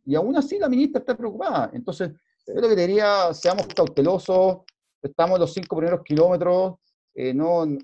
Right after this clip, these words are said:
Speaker 1: no, tampoco, o sea, tampoco haga, sembremos el pánico. Creo que esto, eso tampoco hay que hacerlo. Creo,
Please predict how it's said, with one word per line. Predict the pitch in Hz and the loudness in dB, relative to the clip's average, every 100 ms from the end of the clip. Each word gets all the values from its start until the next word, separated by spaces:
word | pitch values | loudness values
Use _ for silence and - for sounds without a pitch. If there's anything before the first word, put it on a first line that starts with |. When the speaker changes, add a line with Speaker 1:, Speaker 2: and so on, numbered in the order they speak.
| - | -4
Speaker 1:
no, | 147 165 165 160 143 | -2 0 2 2 0
tampoco, | 135 - - 185 202 - _ | -2 -4 -4 2 2 2 _
o | - | -12
sea, | 127 147 | -4 -4
tampoco | 127 - 185 202 | -4 -4 0 2
haga, | 185 - | 2 -2
sembremos | 147 127 175 160 | -4 0 2 0
el | - | -2
pánico. | - 160 117 95 85 | 0 0 0 -4 -8
Creo | 117 | -4
que | 127 | -4
esto, | 139 | -4
eso | 131 - | -8 -6
tampoco | 123 - 143 | -6 -4 -4
hay | 151 | -4
que | 147 | -4
hacerlo. | 147 113 101 | -2 -2 -2
Creo, | 90 127 131 | 0 0 0